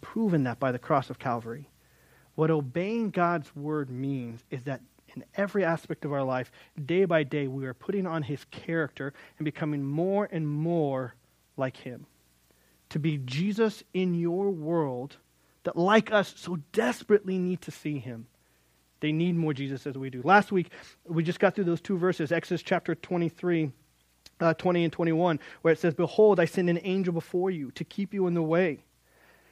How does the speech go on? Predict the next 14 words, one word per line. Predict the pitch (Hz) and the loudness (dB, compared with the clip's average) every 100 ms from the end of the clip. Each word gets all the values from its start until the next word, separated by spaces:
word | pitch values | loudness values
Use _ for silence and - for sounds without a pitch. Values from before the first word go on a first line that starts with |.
| _ _ | _ _
and | 160 | 0
to | - | 0
bring | 147 170 190 208 | 0 2 2 4
you | 165 135 | 2 0
into | 151 - 170 | -4 0 -2
a | |
place | 156 - 185 185 151 - | -2 0 4 4 2 -4
which | - 156 | -6 2
I | 160 | 2
have | 160 | 2
prepared. | 165 - 180 185 - - - _ | -2 -2 0 0 -2 -12 -20 _
Beware | 175 151 139 170 214 226 | -2 0 0 2 4 4
of | 165 135 | 2 -2
him | 143 135 151 | -4 -4 -4